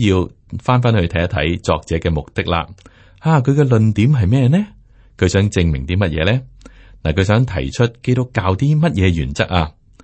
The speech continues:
嗱，聽眾朋友，我哋必須要記住喎，所羅門所講嘅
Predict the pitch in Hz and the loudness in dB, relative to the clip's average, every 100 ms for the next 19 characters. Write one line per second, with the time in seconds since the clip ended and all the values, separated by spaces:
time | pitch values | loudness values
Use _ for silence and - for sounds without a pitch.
0 | _ - _ - 71 67 92 87 67 73 | _ -20 _ -6 -6 -2 0 0 0 -2
1 | 87 85 80 104 104 113 90 95 90 82 | 0 0 0 -2 -2 -2 -2 -2 -2 0
2 | 87 90 73 _ _ _ _ - 82 110 | 0 0 -4 _ _ _ _ -4 0 2
3 | 101 76 71 67 95 - 73 87 80 71 | 2 0 -4 -2 -2 -2 -2 0 -2 -4